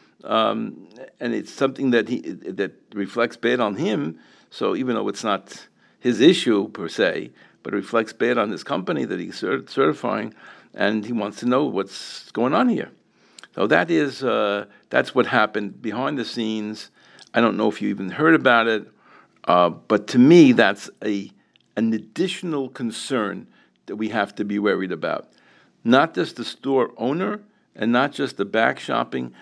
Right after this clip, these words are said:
but that actually the company putting in the wrong product in the shelves. Interesting, 'cause that's why in, in a, even in a kosher for Passover store, just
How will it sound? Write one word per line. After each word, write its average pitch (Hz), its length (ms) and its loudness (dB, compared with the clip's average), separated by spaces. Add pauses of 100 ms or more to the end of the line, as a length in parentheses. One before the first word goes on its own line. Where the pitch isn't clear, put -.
(120)
but - 160 -4
that 107 200 -6
actually 123 640 -4
the 101 140 -10
company 143 720 -4 (640)
putting 185 520 4
in 147 360 2
the 110 100 2
wrong 120 320 2
product 107 600 2
in 110 180 -6
the 98 80 -8
shelves. - 560 -6 (500)
Interesting, 110 580 -6 (400)
'cause 110 260 -4 (420)
that's - 260 0
why 95 220 4
in, 113 440 -2
in 117 240 -4
a, 107 140 -2 (760)
even 208 300 6
in 190 140 6
a 123 120 4 (880)
kosher 175 340 4
for 180 100 2
Passover 170 580 0
store, 277 500 0 (440)
just - 180 -6